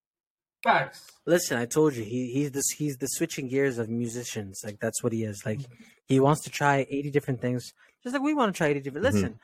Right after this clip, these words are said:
Speaker 2: don't limit yourself. Don't put yourself in a box. I'm all for
Speaker 3: Mm-hmm.
Speaker 2: that. But, like, yo, you gotta, there's times where you gotta stay in the wheelhouse, you know, especially
Speaker 3: Nah,
Speaker 2: if you
Speaker 3: fam.
Speaker 2: know,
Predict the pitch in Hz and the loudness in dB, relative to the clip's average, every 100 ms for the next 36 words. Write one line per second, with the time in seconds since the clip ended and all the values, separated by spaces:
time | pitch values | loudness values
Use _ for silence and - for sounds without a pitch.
0 | _ _ 269 349 285 254 220 185 160 165 | _ _ -2 0 0 0 0 -2 -2 -2
1 | 151 196 220 180 170 - 135 110 117 - | -2 -2 -2 -4 -8 -6 -8 -2 -2 -2
2 | 127 147 170 - 156 117 90 - 135 135 | -4 2 2 4 2 2 -4 -8 -4 -2
3 | 135 127 170 139 104 - _ _ _ _ | -4 2 4 4 0 -10 _ _ _ _
4 | _ _ _ 120 113 139 156 156 135 139 | _ _ _ -12 -2 2 4 2 0 -4
5 | - 160 165 165 147 151 147 - 165 165 | -2 -2 0 -2 0 0 -2 -6 -8 -8
6 | 160 156 180 165 120 117 - 131 - 233 | -8 -6 -4 -4 -8 -10 -12 -4 2 4
7 | 247 247 226 208 202 214 214 190 | 6 6 2 -2 0 2 2 0